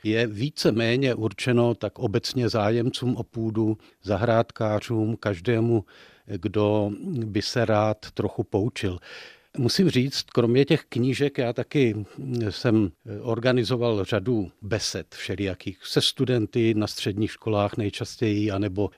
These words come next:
s takovými právě skupinami zájemců, já jim říkám zahrádkáři. A přitom, zvláště s těmi zahrádkáři, jsem si uvědomil, nebo zjistil jsem, že i zkušený zahrádkář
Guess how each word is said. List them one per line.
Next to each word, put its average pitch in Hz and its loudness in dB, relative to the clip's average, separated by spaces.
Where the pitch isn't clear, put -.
s - -4
takovými 110 0
právě 113 2
skupinami 117 0
zájemců, 113 2
já 101 -4
jim 110 2
říkám 110 0
zahrádkáři. 95 -2
A 110 -8
přitom, 160 0
zvláště 110 -2
s - -4
těmi 170 2
zahrádkáři, 107 -2
jsem 123 0
si - -6
uvědomil, 117 2
nebo 104 -4
zjistil 107 -4
jsem, 123 -4
že 117 -2
i - 0
zkušený 180 0
zahrádkář 98 -2